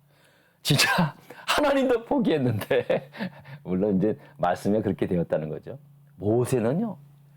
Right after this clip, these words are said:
그렇게 막 때로는 밉기도 하고 막 그냥 그랬지만 포기하지 않았어요. 하나님께서 택한 백성 아닙니까? 여러분, 하나님이 택한 교회 아닙니까? 하나님이 세우신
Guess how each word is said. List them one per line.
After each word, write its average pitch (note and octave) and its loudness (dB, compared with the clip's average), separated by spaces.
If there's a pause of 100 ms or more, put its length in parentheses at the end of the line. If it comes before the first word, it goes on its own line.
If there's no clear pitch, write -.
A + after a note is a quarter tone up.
(220)
그렇게 - -2
막 B2 -2 (640)
때로는 B2+ 2
밉기도 G#2 0
하고 F#2 0
막 F2+ -4
그냥 F#2 0
그랬지만 G2 -2 (500)
포기하지 C3+ 0
않았어요. - -10 (920)
하나님께서 F2 -4
택한 - -14
백성 F2 -8
아닙니까? C#2 -10 (1040)
여러분, A#2+ 2 (280)
하나님이 G#3 0
택한 E3 -2
교회 A2 0
아닙니까? D#2+ -4 (360)
하나님이 G3 2
세우신 D3 0